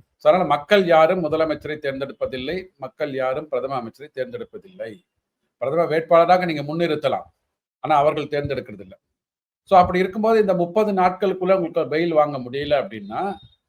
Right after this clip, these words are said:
that means உங்களால வந்து பெயிலுக்குண்டான ஒரு ஆதாரங்களை, ஆவணங்களை உச்ச நீதிமன்றத்திலேயோ, உயர் நீதிமன்றத்திலேயோ கொடுக்க முடியல. இதுல வந்து கொஞ்சம் வந்து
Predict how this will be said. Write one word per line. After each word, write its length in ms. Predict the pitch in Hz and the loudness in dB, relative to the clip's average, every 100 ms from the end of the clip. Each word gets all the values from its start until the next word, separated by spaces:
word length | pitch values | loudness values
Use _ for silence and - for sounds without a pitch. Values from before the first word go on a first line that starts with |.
| _ _ | _ _
that 120 | 165 - | -6 -4
means 180 | 214 | -8
உங்களால 440 | 175 165 175 196 196 | -6 0 4 6 6
வந்து 540 | 165 156 185 202 - _ | 2 0 -2 -2 -6 _
பெயிலுக்குண்டான 920 | 151 185 196 196 - 151 147 143 170 | -4 -2 -2 -4 -8 -2 0 2 0
ஒரு 120 | 165 131 | 0 0
ஆதாரங்களை, 800 | 135 151 151 143 123 110 127 147 _ | 0 2 2 2 -2 -8 -10 -12 _
ஆவணங்களை 840 | 113 151 160 147 120 120 156 - _ _ _ _ _ | -6 -2 -2 -4 -8 -6 -6 -8 _ _ _ _ _
உச்ச 240 | 175 - | -10 -4
நீதிமன்றத்திலேயோ, 720 | 180 156 147 123 123 104 127 | -2 -2 -4 -6 -8 -6 -4
உயர் 320 | 175 151 160 | -2 -2 -4
நீதிமன்றத்திலேயோ 600 | 160 135 123 113 - 160 | -4 -10 -12 -12 -10 -10
கொடுக்க 280 | 151 135 - | -8 -10 -10
முடியல. 600 | 120 104 98 107 120 107 - _ _ _ _ - | -12 -12 -12 -4 -2 -2 -6 _ _ _ _ -10
இதுல 260 | 156 180 | 0 2
வந்து 220 | 165 165 202 | 2 0 -4
கொஞ்சம் 400 | 180 180 190 165 | -4 -4 -4 -4
வந்து 440 | 151 185 208 | -2 -2 -4